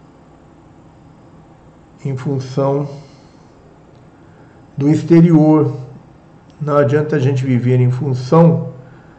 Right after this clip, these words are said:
das coisas que estão para acontecer e deixar de utilizar o nosso poder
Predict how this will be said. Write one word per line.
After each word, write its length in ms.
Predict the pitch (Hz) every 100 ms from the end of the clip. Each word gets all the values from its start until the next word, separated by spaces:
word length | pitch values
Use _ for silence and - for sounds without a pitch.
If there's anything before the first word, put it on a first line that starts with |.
| _ _ - _ _ _ _ _ _ -
das 360 | 135 160 165
coisas 560 | - 147 147 139 156 135
que 120 | -
estão 520 | 160 - - 131 131
para 160 | 127 135
acontecer 880 | 120 139 127 135 123 - 151 170 131 - - - - _ - _ _ _ _ - _ _ _ _ _ _ - - _ -
e 80 | 127
deixar 520 | 131 147 - 143 135
de 80 | 139
utilizar 680 | 131 156 151 123 127 123
o 40 | 123
nosso 380 | 123 120 120 123
poder 680 | 127 151 120 120 123 127